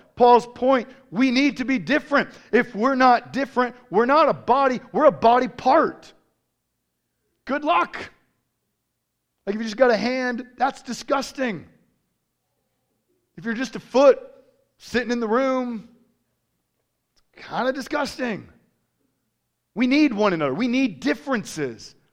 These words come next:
So you're supposed to be different. Look at verse eighteen. "God arranged the members in the body, each one of them as he chose." So,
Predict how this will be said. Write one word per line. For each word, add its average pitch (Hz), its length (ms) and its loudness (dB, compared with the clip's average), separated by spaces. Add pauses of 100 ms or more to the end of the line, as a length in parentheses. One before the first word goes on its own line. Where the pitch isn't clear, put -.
(640)
So 202 100 -12
you're 269 120 -4
supposed 269 680 -4
to 247 80 -10
be 190 160 -6
different. 151 800 -10 (1700)
Look 151 120 -8
at 156 60 -8
verse 151 260 -8
eighteen. 151 480 -10 (340)
"God 170 340 2 (220)
arranged 156 640 -4
the 139 60 -6
members 139 540 -8
in 226 240 -6
the 220 80 0
body, 151 460 -2 (220)
each 202 260 -8
one 175 200 -4
of 170 120 -6
them 175 240 -4 (180)
as 180 300 0
he 180 120 -8
chose." 180 320 -2
So, 143 200 -2